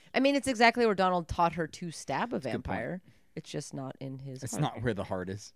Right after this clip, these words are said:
Speaker 1: Yeah.
Speaker 2: So the heart's, like, here?
Speaker 1: Yeah, it's right, it's, like, in the middle.
Speaker 2: It
Speaker 1: You
Speaker 2: is.
Speaker 1: can
Speaker 2: It's, like, right behind, right behind the
Speaker 1: feel it.
Speaker 2: sternum, huh?
Speaker 1: Mm-hmm.
Speaker 2: I mean, that's probably the best place for it.
Speaker 1: <clears throat> Well, yeah, I mean, with, with the, with the goal is protecting it, yeah.
Speaker 2: Yeah.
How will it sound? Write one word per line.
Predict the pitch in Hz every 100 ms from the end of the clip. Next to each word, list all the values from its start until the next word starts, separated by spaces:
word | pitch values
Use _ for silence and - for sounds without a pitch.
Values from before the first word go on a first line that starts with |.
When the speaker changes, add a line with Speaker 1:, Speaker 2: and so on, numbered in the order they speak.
| -
Speaker 1:
Yeah. | 82 76 - _ _ _ _ _ -
Speaker 2:
So | 120
the | 120
heart's, | 127 120
like, | 113 101 90 _ _ _ _ -
here? | - 117 139 160 _ _ _
Speaker 1:
Yeah, | - 233
it's | 202 196
right, | 214 214 -
it's, | - -
like, | 254
in | 240
the | 202
middle. | 160 147 160 156 _ _ _ _ _ _ _ -
Speaker 2:
It | 110
Speaker 1:
You | 104
Speaker 2:
is. | 82
Speaker 1:
can | 92
Speaker 2:
It's, | 92
like, | 123 113
right | 120 127
behind, | 123 120 117 113 110
right | 120 127
behind | 117 117
the | 98
Speaker 1:
feel |
it. |
Speaker 2:
sternum, | - 113 95 87
huh? | 95 85 185
Speaker 1:
Mm-hmm. | 190 185 196 190 196
Speaker 2:
I | 131
mean, | 139
that's | 151 -
probably | - 139 139 117
the | 98
best | 110 107
place | - 92
for | - 120 90
it. | 87 - _ _ _ _ _ - 254 -
Speaker 1:
<clears throat> | 285 240 170 151 _ _ _ _ _
Well, | - 233
yeah, | 208 208
I | 175
mean, | 175 175 151
with, | 151 170 -
with | 147 151 -
the, | 160
with | 107 165 -
the |
goal | 156 160 156
is | 151 -
protecting | - - 180 - 151
it, | 139 -
yeah. | 135
Speaker 2:
Yeah. | 120 101